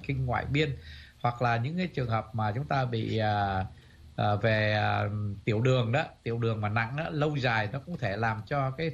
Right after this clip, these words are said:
thần kinh ngoại biên nó bị hư. Chúng ta tê, chúng ta không biết gì hết.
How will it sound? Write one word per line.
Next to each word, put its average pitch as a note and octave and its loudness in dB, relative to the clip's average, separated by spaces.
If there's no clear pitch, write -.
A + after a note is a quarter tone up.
thần A2+ 0
kinh C#3 0
ngoại A#2+ 0
biên C3+ 2
nó C3+ -2
bị B2 -2
hư. D#3 4
Chúng D#3+ -6
ta D#3 2
tê, D#3 2
chúng D#3 -6
ta D3 0
không C3+ -2
biết G3+ -4
gì B2+ 0
hết. C#3+ 0